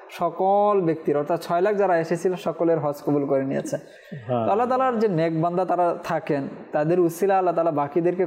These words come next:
Speaker 1: কবুল করে নেন, বাক-, বাকিদের আমল কবুল করে নেন, এরকম উদাহরণ অসংখ্য রয়েছে, অসংখ্য ঘটনা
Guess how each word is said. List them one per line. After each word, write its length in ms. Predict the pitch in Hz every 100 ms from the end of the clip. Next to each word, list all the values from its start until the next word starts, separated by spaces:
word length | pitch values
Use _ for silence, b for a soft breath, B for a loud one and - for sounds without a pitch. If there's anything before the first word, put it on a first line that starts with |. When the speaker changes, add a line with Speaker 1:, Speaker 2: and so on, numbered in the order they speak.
| 175
Speaker 1:
কবুল 260 | 160 170
করে 260 | 165 147 147
নেন, 280 | 143 139 139
বাক-, 280 | 143 175
বাকিদের 380 | 156 147 185 170
আমল 320 | 156 156 180 175
কবুল 240 | 170 165 175
করে 240 | 160 151
নেন, 160 | 151 151
এরকম 500 | 156 175 180 190 180 170
উদাহরণ 380 | 175 175 190 180
অসংখ্য 420 | 160 208 196 180
রয়েছে, 340 | 143 139 -
অসংখ্য 460 | 165 160 208 196 185
ঘটনা 360 | 147 143 175